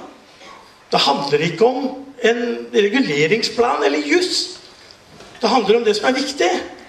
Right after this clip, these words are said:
Det folk kan få til sammen til glede for alle. Det er det det handler om. Det handler et årsverk om også. Derfor er det utrolig hyggelig å være bedt. Derfor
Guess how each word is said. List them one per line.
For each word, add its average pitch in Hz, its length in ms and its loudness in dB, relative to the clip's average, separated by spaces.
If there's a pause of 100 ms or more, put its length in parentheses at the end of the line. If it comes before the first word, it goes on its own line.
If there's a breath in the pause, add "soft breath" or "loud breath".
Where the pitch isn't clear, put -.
(280)
Det - 180 4
folk - 200 0
kan 170 140 0
få - 220 2
til 262 100 -2
sammen 277 460 -2 (420 loud breath)
til 233 300 -2
glede 220 400 2
for 262 240 0
alle. 277 240 2 (520)
Det 202 120 0
er 196 80 -2
det 214 160 4
det 226 80 0
handler 156 240 2
om. 151 180 -4 (420 loud breath)
Det 185 200 2
handler 175 320 2
et 196 160 -2
årsverk 165 480 2
om 165 240 4
også. 165 300 0 (500 loud breath)
Derfor 214 200 2
er 180 140 2
det 220 140 0
utrolig 208 400 2
hyggelig 170 240 0
å 175 80 4
være 185 240 2
bedt. - 340 -2 (420 loud breath)
Derfor 214 280 2